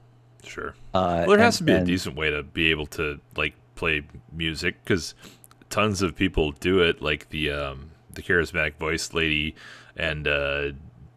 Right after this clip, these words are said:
Speaker 1: uh, Justin Hawkins and stuff play all kinds of stuff, and I doubt that they're getting all of those rights every time to do
Speaker 2: Are they,
Speaker 1: stuff.
Speaker 2: I mean,
Speaker 1: So
Speaker 2: are they,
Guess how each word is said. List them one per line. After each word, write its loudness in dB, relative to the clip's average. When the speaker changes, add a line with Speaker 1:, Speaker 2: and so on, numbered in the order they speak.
Speaker 1:
uh, -4
Justin -4
Hawkins -2
and -12
stuff -4
play 4
all 2
kinds 0
of -6
stuff, 2
and 2
I 6
doubt 2
that -12
they're 0
getting -2
all 4
of -2
those -2
rights 0
every -2
time 0
to -6
do 0
Speaker 2:
Are 6
they, 2
Speaker 1:
stuff. -4
Speaker 2:
I 0
mean, 4
Speaker 1:
So 2
Speaker 2:
are 2
they, 0